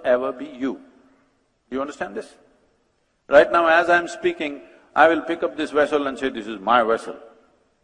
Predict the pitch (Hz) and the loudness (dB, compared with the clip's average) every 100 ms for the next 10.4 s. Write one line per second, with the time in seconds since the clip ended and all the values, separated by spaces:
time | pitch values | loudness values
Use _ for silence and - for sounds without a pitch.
0 | _ _ _ _ _ - 196 170 135 127 | _ _ _ _ _ -10 -6 -6 -8 -12
1 | 107 117 98 - 131 113 110 92 101 - | -8 -8 -8 -8 -10 -10 -10 -4 -4 -4
2 | 107 - 95 95 147 - _ _ _ _ | -12 -4 -4 -4 -14 -18 _ _ _ _
3 | _ _ _ _ _ - 185 180 175 175 | _ _ _ _ _ -16 -12 -8 -8 -10
4 | 151 147 143 147 143 135 156 143 117 139 | -12 -10 -10 -14 -16 -16 -10 -8 -6 -8
5 | 151 151 139 143 139 143 127 107 113 131 | -6 -6 -8 -10 -10 -10 -12 -4 -4 -4
6 | 123 120 139 - 135 156 151 143 127 143 | -10 -14 -16 -14 -14 -14 -10 -6 -4 -6
7 | - - - _ _ _ _ _ _ _ | -8 -12 -20 _ _ _ _ _ _ _
8 | _ _ _ _ _ _ _ _ - 175 | _ _ _ _ _ _ _ _ 0 0
9 | - 147 147 143 131 117 107 113 117 120 | 0 -4 -4 2 0 2 -4 -6 -8 -8
10 | 139 104 110 104 | -8 -8 -8 -12